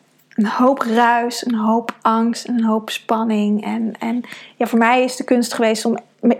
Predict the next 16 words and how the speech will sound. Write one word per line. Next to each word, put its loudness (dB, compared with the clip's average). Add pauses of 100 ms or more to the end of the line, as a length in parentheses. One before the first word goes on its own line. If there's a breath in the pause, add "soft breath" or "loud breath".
eerst 4
in 0
mezelf 2
te -4
verankeren. 2
En 2
nu 4
dat -4
anker 2
geslagen -2
is, -2 (1900 loud breath)
kan 0
ik 0
weer 4
naar 2
buiten. -2